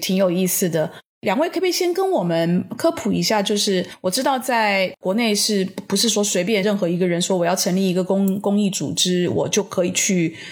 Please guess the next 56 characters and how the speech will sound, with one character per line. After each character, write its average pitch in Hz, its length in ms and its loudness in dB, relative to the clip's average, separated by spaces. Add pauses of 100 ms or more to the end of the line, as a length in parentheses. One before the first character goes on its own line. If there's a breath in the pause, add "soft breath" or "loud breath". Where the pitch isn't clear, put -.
(160 loud breath)
登 208 240 0
记 220 180 0
或 202 140 0
者 196 80 0
注 220 200 0
册 180 200 0
一 - 40 -2
个 175 80 -2
公 180 220 0
益 180 140 2
组 - 180 -4
织 165 240 0
的， 160 180 0 (280 loud breath)
所 285 120 0
以 311 80 2
可 311 60 -6
不 330 60 -2
可 359 60 -2
以 302 40 -2
跟 381 80 2
我 370 60 2
们 294 120 0
讲 - 360 -2
一 190 40 -4
下， 240 400 -2 (140 loud breath)
就 214 140 -2
是 185 480 0
什 - 180 -2
么 240 60 0
样 359 100 2
的 294 80 2
机 302 160 -2
构 285 140 2
可 196 140 -4
以 175 60 -2
成 170 240 -2
立 180 200 2
公 208 180 0
益 202 80 2
的 180 100 0
团 170 220 -2
体 185 140 2
跟 170 160 0
组 165 200 -2
织， 170 220 0
在 196 140 0
这 269 120 -2
个 247 120 0
方 190 160 0
面 185 120 2
的 170 60 -2
法 - 320 -6
规 180 180 2
是 175 140 0
什 - 180 0
么？ - 220 -8